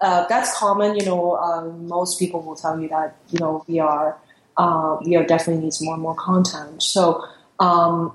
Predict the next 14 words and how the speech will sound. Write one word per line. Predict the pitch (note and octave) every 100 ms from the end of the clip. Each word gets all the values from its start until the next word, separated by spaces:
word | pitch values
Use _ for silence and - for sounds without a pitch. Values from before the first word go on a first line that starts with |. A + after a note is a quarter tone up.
| -
there's | C4+ - -
pr-, | - -
so | G3 - G#3+ G3
for | - G#3
me, | A#3 D4+ B3 F3 F3+ G#3 A3 -
uh, | F3+ -
aside | - - A#3+ B3+ D#4+ -
from | A3+
the | G#3+
content, | - - G#3+ G#3+ - D3+ - - - _ _ _ _ F3+
um, | F3+ F3 E3+ E3+ - - -
I | G3+ G3
think | C#4+ D#4 -
the, | B3+ A#3 A3+